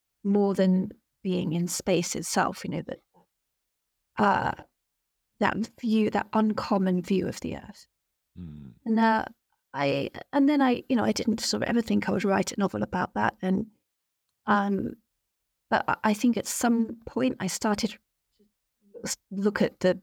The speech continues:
Speaker 1: sort of images of the Earth from orbit, mainly from the I S S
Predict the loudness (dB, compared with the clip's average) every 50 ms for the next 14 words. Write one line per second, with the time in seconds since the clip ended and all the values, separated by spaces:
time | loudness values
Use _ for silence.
0 | _ -10 -6 -6 -6 -6 -8 _ _ _ -2 0 2 2 2 0 0 0 -2 -4
1 | -6 _ _ _ 0 2 2 2 2 0 -4 -8 -4 -2 2 4 4 4 2 0
2 | -4 _ _ _ _ _ _ _ _ _ _ _ _ 0 0 2 2 2 2 0
3 | 2 2 4 4 6 6 6 4 2 2 2 2 2 2 0 0 0 2 2 2
4 | 0 -2 -2 -4 -2 -2 -4 -6 -8 -14